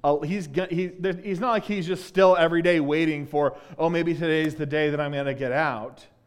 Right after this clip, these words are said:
Right? He's in it. And even now, two years have passed, he's probably forgotten all about the cupbearer, forgotten, I mean, maybe he probably remembers it, but he doesn't, he's not holding out hope for that, right? He's settled into,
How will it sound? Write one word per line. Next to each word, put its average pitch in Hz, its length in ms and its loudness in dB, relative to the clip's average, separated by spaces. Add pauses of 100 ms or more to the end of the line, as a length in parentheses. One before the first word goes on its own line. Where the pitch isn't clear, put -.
(540)
Right? 156 140 0
He's 180 380 -6 (300)
in 202 160 -4
it. - 280 -12 (720)
And 165 100 -2
even 196 280 -2
now, 196 260 2
two 220 300 -6
years 226 320 0
have 233 100 -4
passed, 226 340 -2 (240)
he's 233 220 -4
probably 208 280 0
forgotten 175 600 -4
all 180 160 0
about 175 220 -2
the 170 40 -10
cupbearer, 160 600 -4 (220)
forgotten, 156 360 -2
I 170 120 -4
mean, 160 280 -8
maybe 190 300 -4
he 180 180 -6
probably 226 220 2
remembers 165 440 0
it, 147 140 -2
but 156 120 -4
he 185 120 -4
doesn't, 190 320 -4 (280)
he's 160 120 -6
not 190 140 -4
holding 156 300 -4
out 117 160 -6
hope 127 320 -6 (920)
for 131 120 -8
that, 104 340 -12
right? 123 160 -6
He's 175 200 -4
settled 165 440 0
into, 147 520 -2